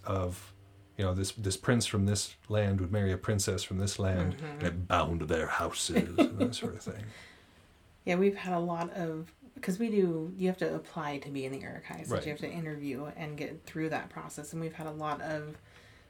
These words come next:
Speaker 2: couples that want to join, and we try to be mindful of that, uh,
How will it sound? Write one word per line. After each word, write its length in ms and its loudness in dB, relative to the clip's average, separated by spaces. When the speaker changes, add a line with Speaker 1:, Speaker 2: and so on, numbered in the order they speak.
Speaker 2:
couples 400 0
that 140 -2
want 260 -8
to 400 -6
join, 720 -4
and 480 -6
we 120 -2
try 260 -8
to 80 -6
be 120 -4
mindful 480 -6
of 140 -6
that, 260 -8
uh, 160 -8